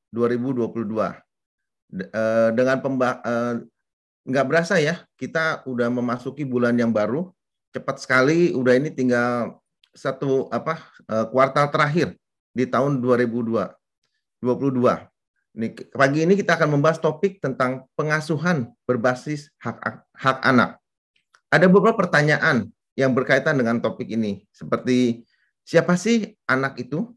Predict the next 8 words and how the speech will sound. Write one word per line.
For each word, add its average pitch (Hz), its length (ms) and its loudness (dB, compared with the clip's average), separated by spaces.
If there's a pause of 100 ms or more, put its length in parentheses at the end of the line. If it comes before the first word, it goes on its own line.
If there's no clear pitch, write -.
(640)
Atau 151 240 -2
mengapa 196 800 2 (480)
haknya 185 560 2 (320)
perlu 180 400 2
dibuatkan, 143 960 -2 (160)
eh, - 160 -10 (240)
deklarasi 151 640 0
khusus? 165 480 -10